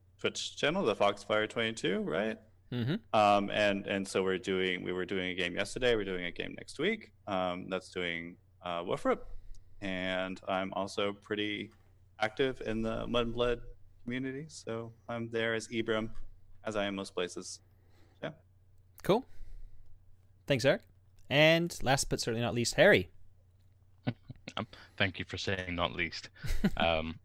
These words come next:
Speaker 3: I'm Harry. I am, uh, I'm an artist and illustrator from Scotland. You can find my illustrations on, uh, Instagram mostly at pencil underscore sword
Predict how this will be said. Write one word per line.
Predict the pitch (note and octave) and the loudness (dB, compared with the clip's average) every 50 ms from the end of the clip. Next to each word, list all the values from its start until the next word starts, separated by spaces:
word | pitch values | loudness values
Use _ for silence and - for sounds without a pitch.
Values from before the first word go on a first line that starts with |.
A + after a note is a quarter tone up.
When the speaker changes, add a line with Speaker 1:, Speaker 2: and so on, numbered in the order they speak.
| - - _ _ _ - - - - - - - | -20 -20 _ _ _ -20 -16 -14 -14 -6 0 4
Speaker 3:
I'm | C3 D3+ E3 D#3+ D3+ | 8 8 8 8 8
Harry. | C#3 D3+ D3 D3 D3+ D#3 D#3+ D#3+ - - - | 6 6 8 8 8 8 6 6 4 2 4
I | A#2 A#2+ A#2+ A#2 A#2 A2+ A#2 - - | 6 8 8 10 8 8 6 6 6
am, | G#2+ A2 A2 A2 G#2+ G#2 G#2 G2+ G2+ G#2 G#2+ - - - - _ - | 6 8 8 8 8 6 6 4 2 2 0 -2 -6 -16 -8 _ 4
uh, | G2 G2+ F#2+ F#2+ F#2 F#2 F#2 F#2 F2+ F2+ F#2 - - - - | 6 6 8 8 8 8 6 6 4 4 2 2 0 0 -2
I'm | G#2 G#2+ | 0 0
an | - - | 2 2
artist | A#2 A#2+ - - A2+ - - | 2 2 4 2 0 2 2
and | A#2 - | 2 4
illustrator | - A#2 A#2 A2+ - - A2+ - A2+ | 6 4 4 4 4 2 0 2 0
from | G#2 - A2+ G#2+ G#2 | -2 -2 -2 -2 -2
Scotland. | - - B2 C3 C3 - D#3 F3+ F3 | 0 4 4 4 4 4 0 0 0
You | C3+ A#2 | -2 -2
can | - A#2 A2+ A2 | 0 0 0 2
find | - A#2+ A#2 A2+ A2 G#2 - | 4 4 4 4 2 2 2
my | A2 G#2+ G#2 G2+ G2+ G2+ G2+ G#2+ - - | 4 4 6 6 6 4 2 0 0 2
illustrations | A#2 B2 B2 A#2+ - - A#2+ A#2 B2 A#2 - - A#2 A2 A2 G#2+ G#2+ G#2+ G#2+ G#2+ - - - | 2 4 4 2 2 0 0 0 2 0 0 0 0 2 2 2 0 -2 -2 -4 -4 0 4
on, | G#2+ A2 G#2 G2+ G2+ G2+ G2 G2 G2 - - - - - - - - - - - - | 4 6 6 6 4 2 0 -2 -4 -6 -12 -20 -20 -20 -20 -20 -20 -20 -14 -6 -2
uh, | - - F#2 F#2 F2+ - - | 0 2 2 2 0 0 2
Instagram | - C#3 C3 - B2 A2 A#2 A2+ A2 G#2 | 2 2 2 2 4 6 6 6 6 6
mostly | G#2+ A2+ A2+ A2 - C#3+ D#3 D3 A#2+ | 6 6 4 4 2 0 2 4 4
at | G2+ - - - - | 2 2 -2 -10 -6
pencil | - - B2 A#2 A#2+ A#2 - - A#2+ A2 A2 G#2+ - | -2 2 2 4 2 2 0 0 0 0 0 0 0
underscore | - A2+ A2 A2 G#2+ G2+ - - - - G#2+ G#2 G#2 G#2 G#2 - - _ - - - - - - - - | 0 0 2 2 0 -2 -4 -6 -4 0 2 2 2 2 0 -2 -8 _ -20 -20 -20 -20 -20 -20 -16 -10
sword | - - - A2+ G#2 G#2 G2+ G2 - | -4 0 2 4 4 4 4 2 0